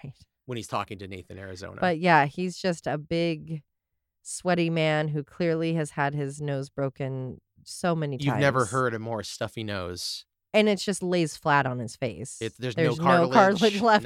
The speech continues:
Speaker 1: in
Speaker 2: No.
Speaker 1: that thing.
Speaker 2: But I believe, well, I'm not sure what he was like, but I have a feeling that, I feel like I've read that he was cool, but I don't know if that's true. That he was, like, had
Speaker 1: I
Speaker 2: a
Speaker 1: would
Speaker 2: bunch of
Speaker 1: believe
Speaker 2: kids
Speaker 1: it.
Speaker 2: and was just like a, was like a bear,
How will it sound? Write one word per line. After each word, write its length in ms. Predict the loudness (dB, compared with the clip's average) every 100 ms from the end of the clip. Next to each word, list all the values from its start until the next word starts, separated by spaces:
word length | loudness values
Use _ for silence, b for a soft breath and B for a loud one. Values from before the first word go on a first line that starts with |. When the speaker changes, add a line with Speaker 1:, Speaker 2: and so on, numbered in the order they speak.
| 0
Speaker 1:
in 80 | 0
Speaker 2:
No. 40 |
Speaker 1:
that 180 | 0 0 0
thing. 400 | 0 0 -4 -4 _ _ _ -6
Speaker 2:
But 80 | -4
I 100 | -4
believe, 600 | -4 -4 -4 -4 -4 -2
well, 120 | 0
I'm 80 | 0
not 160 | -2
sure 240 | -2 -2 0
what 120 | -2
he 100 | -4
was 160 | -4
like, 140 | -6 -4
but 80 | -4
I 60 |
have 180 | -2 -6
a 40 | -8
feeling 280 | -8 -8 -8
that, 120 | -12
I 120 | -12 -12
feel 320 | -8 -4 -4
like 120 | -4
I've 140 | -4
read 140 | -4 -6
that 100 | -8
he 80 | -12
was 140 | -14
cool, 260 | -12 -14 -10
but 140 | -12
I 60 | -12
don't 260 | -10 -10 -10
know 100 | -14
if 80 |
that's 200 | -16 -20
true. 300 | -18 -16 -16 -18 _ _ -12
That 80 | -8
he 80 |
was, 220 | -6 -6 -8
like, 160 | -4
had 100 | -2
Speaker 1:
I 20 |
Speaker 2:
a 40 | 0
Speaker 1:
would 60 |
Speaker 2:
bunch 120 | 0 0
of 80 |
Speaker 1:
believe 240 | 0 0 0
Speaker 2:
kids 140 | -2
Speaker 1:
it. 20 |
Speaker 2:
and 100 | -6
was 120 | -8 -12
just 120 | -12
like 120 | -12
a, 60 | -10
was 240 | -8 -6
like 140 | -6 -10
a 40 |
bear, 440 | -14 -12 -12 -12